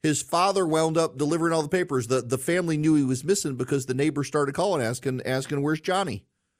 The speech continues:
Haven't gotten my newspaper." So the dad went out looking for him and found his, uh, red flyer wagon filled with newspapers. Johnny was nowhere to be seen, wasn't sure what was going on, but delivered the papers and only then realized Johnny's gone.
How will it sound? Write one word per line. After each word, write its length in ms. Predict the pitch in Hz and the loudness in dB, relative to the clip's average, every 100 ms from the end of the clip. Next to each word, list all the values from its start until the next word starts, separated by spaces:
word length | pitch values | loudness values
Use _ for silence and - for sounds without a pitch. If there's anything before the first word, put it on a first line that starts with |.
| _ - | _ -4
Haven't 200 | 143 147 | -4 -2
gotten 200 | 147 160 | -2 -2
my 80 | |
newspaper." 480 | 160 196 - 120 101 | -2 -4 -2 -4 -4
So 120 | 107 | -8
the 100 | 117 | -4
dad 200 | 131 151 | -2 0
went 140 | 147 143 | 0 -2
out 120 | 123 | -2
looking 200 | 165 156 | -4 -8
for 180 | 131 113 | -4 -2
him 100 | 127 | -2
and 100 | 117 | -4
found 300 | 131 131 139 143 | -2 -2 -2 0
his, 480 | 135 135 127 - - _ _ _ - | 0 0 -4 -8 -14 _ _ _ -2
uh, 480 | 120 120 120 117 95 - | 2 4 4 2 0 0
red 260 | 151 156 135 | 2 2 -2
flyer 420 | 160 170 165 147 | -2 2 2 2
wagon 540 | 156 175 170 147 151 | 2 0 0 -2 -2
filled 300 | - 160 160 | -2 -2 0
with 200 | 147 135 | 0 -2
newspapers. 600 | 156 190 - 120 127 147 | -2 -4 0 0 0 -4
Johnny 360 | 110 139 180 156 | -2 0 0 0
was 160 | 135 | -2
nowhere 280 | 147 143 143 | -2 0 -2
to 40 | 131 | -2
be 120 | 131 | -6
seen, 280 | - 202 151 | -4 -4 0
wasn't 280 | 143 139 | 0 0
sure 100 | 156 | 0
what 100 | 147 | 2
was 120 | 135 135 | 2 0
going 180 | 147 | 0
on, 140 | 196 190 | 0 0
but 140 | 127 | -2
delivered 280 | 120 139 131 | -2 -4 -4
the 80 | 135 | -4
papers 380 | 190 208 147 135 | -4 -2 -4 -2
and 100 | 131 | -2
only 220 | 143 147 | 0 2
then 260 | 190 220 | 2 2
realized 640 | 156 202 175 117 160 - _ _ _ _ - | 2 2 4 2 0 -2 _ _ _ _ -6
Johnny's 340 | 98 143 104 | -2 0 0
gone. 460 | 107 123 104 71 | 0 0 -2 -8